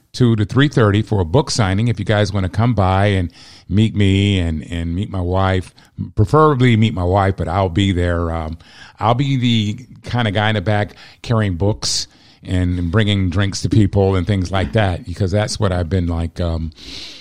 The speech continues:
told I have to do. And, you know, I wanna stay married. Um,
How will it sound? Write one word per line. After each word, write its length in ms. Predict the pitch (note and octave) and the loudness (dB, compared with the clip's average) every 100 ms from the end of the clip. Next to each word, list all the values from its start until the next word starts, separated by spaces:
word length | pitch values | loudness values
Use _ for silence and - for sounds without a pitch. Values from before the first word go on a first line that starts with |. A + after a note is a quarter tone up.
| - - _ - | -20 -20 _ 0
told 200 | A2 G2+ | 2 4
I 80 | F#2+ | 2
have 180 | F#2+ | 0
to 80 | - | 0
do. 320 | F#2+ A2 D#2+ - - - | 2 4 2 -4 -20 -10
And, 340 | E2+ F2 E2+ | -4 -2 -2
you 120 | B2 F#2+ | -2 -2
know, 180 | F2 E2+ - | -2 -6 -14
I 180 | - F#2 | -6 0
wanna 180 | G2 G2 | 2 2
stay 180 | - A#2 | 2 2
married. 380 | A2 E2+ F2 - - - - - | 2 0 -4 -8 -20 -20 -18 -4
Um, 560 | A2+ A2 G#2+ G2 F#2 | 4 6 6 4 0